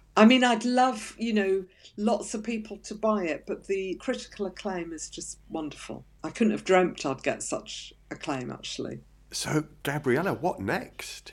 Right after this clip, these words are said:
Speaker 2: Any, any plans in the pipeline? You talked about your seminars, you, we talked about your book.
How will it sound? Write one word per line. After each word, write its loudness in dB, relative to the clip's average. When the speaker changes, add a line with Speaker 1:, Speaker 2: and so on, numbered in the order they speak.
Speaker 2:
Any, 0
any 4
plans 2
in 4
the 4
pipeline? 0
You 0
talked 0
about -2
your -2
seminars, -4
you, -12
we -18
talked -6
about -2
your 0
book. -6